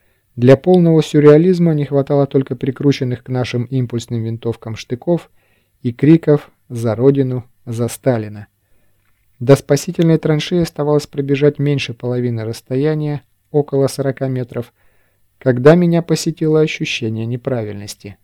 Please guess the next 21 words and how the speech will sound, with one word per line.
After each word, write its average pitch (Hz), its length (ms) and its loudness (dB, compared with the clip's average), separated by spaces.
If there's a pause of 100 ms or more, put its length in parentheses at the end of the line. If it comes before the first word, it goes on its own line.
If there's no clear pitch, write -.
(560)
Мне 131 220 2
сложно 170 420 4
сформулировать 127 760 4
точнее, 120 560 -2 (380)
ибо 131 240 4
никогда 123 480 0
раньше 123 320 0
я 117 120 0
не 123 140 -2
испытывал 156 520 0
такого 117 360 -4
состояния. 123 800 0 (680)
Неправильной 175 640 8
казалась 160 500 4
не 151 140 0
та 190 180 2
ситуация, 135 600 2
в - 60 -18
которую 120 360 -2
я 117 140 2
попал, 113 480 -6